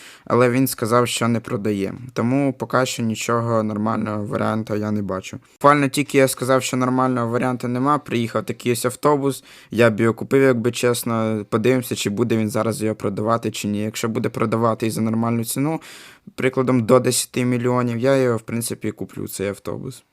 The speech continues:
Так, на англійському сервері нам не повезло, але давайте я ще хочу зайти на чешський сервер і подивитися, що буде там.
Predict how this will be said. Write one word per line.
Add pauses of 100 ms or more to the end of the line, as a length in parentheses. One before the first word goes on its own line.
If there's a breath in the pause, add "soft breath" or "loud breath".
(440)
Так,
на
англійському
сервері
нам
не
повезло,
але
давайте
я
ще
хочу
зайти
на
чешський
сервер (440 loud breath)
і
подивитися,
що
буде
там.